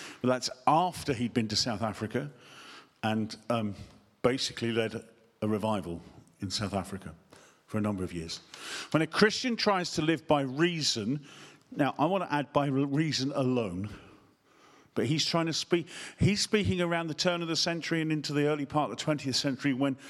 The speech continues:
the scientific method was everything. Still sort of is.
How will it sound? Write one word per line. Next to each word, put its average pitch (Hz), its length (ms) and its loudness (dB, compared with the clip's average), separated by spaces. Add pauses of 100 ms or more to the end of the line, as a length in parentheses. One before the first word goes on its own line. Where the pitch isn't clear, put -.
(420)
the 135 120 4
scientific 156 720 0
method 143 460 0
was 120 180 0 (120)
everything. 123 600 -2 (960)
Still - 280 -2
sort 120 300 -4
of 98 100 -4
is. - 420 -4